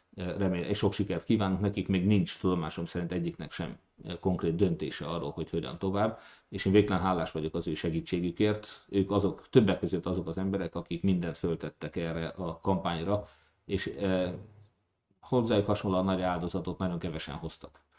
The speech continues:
Sajnos még komplet ellenzéki pártok sem mindig. Amit, ö, Simon András és Péter Pédi tett, az példa lehetne nagyon sok ellenzéki párt számára is, hogy ők, ö, nekik valóban fontos volt ez a választás. Nagyon fontos.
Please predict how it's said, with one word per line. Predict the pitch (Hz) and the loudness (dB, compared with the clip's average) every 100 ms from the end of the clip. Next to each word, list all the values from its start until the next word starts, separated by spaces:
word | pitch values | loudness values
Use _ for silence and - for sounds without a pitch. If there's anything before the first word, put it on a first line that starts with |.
| - - _ | -20 -20 _
Sajnos | 92 90 - | -4 -2 0
még | 92 87 | 0 2
komplet | 107 95 90 | 4 4 4
ellenzéki | 98 95 95 80 85 | 4 4 2 0 0
pártok | 92 90 - - | 0 0 -2 -8
sem | - 71 | -8 -8
mindig. | 64 65 62 - - - _ _ _ _ _ | -8 -10 -8 -10 -12 -16 _ _ _ _ _
Amit, | 92 82 - | -6 -6 -6
ö, | - 113 98 | -10 -10 -6
Simon | - 107 | 0 2
András | 92 90 - | 2 -2 -6
és | - | -6
Péter | - - 87 | -2 -2 -2
Pédi | - 82 80 | -4 -4 -4
tett, | - - | -4 -4
az | 85 | -4
példa | - 87 80 | -2 0 -2
lehetne | 80 82 - 87 | -4 -8 -8 -8
nagyon | 87 - | -8 -8
sok | 82 80 | -10 -6
ellenzéki | 87 85 90 82 | -4 -4 -6 -8
párt | 78 76 73 | -6 -6 -8
számára | - 50 52 50 - - | -12 -14 -14 -16 -18 -18
is, | - - - _ - - - _ | -16 -16 -18 _ -20 -20 -20 _
hogy | - 80 87 98 | -6 -4 -4 -4
ők, | 107 95 - | -4 -4 -4
ö, | 95 87 82 | -4 -4 -4
nekik | 104 101 101 | -2 2 2
valóban | 98 95 85 67 | 4 4 2 -2
fontos | - 71 - | -8 -10 -10
volt | 76 64 | -8 -8
ez | 73 | -8
a | 85 | -8
választás. | 62 53 53 - - - - - | -8 -10 -14 -16 -20 -18 -14 -4
Nagyon | 95 85 | -2 -2
fontos. | - - - - - - | -6 -14 -16 -18 -20 -20